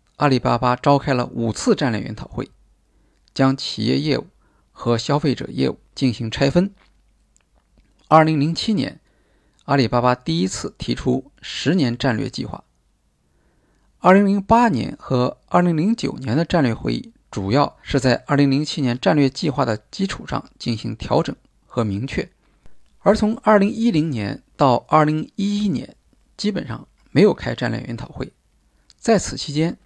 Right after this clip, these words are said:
阿里巴巴的交易额从二零零八年的一千亿跃进到二零一二年的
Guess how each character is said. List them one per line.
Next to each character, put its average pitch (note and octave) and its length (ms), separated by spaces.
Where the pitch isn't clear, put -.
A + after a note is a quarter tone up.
阿 E3 140
里 D3+ 140
巴 D3 180
巴 D#3+ 100
的 D3 100
交 F3+ 260
易 D3+ 100
额 A2 340
从 B2 320
二 C#3 200
零 C#3 160
零 D3 180
八 F#3 220
年 A2+ 220
的 A2+ 220
一 E3+ 100
千 D#3+ 360
亿 C3+ 140
跃 G3 200
进 C3 240
到 G#2+ 280
二 C#3 140
零 B2+ 220
一 D#3 180
二 D#3+ 180
年 - 180
的 - 160